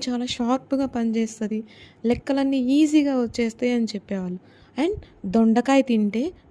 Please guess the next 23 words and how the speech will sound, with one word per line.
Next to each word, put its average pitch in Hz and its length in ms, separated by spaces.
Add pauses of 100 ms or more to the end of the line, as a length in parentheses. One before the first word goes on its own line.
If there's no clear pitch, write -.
మతిమరుపు 240 560
వస్తుంది, 240 420 (320)
మందబుద్ధి 214 560
వస్తుంది, 226 280
చదివినవన్నీ 240 680
మర్చిపోతామని 220 760
చెప్పేవాళ్ళు. 208 580 (760)
So 285 200 (280)
కంపల్సరీగా 247 800
బెండకాయ 226 440
తినేదాన్ని. 185 560 (1000)
మ్యాథ్స్ 220 340
రావడం 254 380
దేవుడెరుగు, 226 480
బెండకాయ 220 480
కర్రీ 233 260
మటుకు 226 400 (560)
కంప్లీట్గా 254 520
ఖాళీ 214 380
చేసేదాన్ని. 196 480 (500)
నాలాగా 262 360
మీరు 277 340
చేసేవాళ్ళా 214 560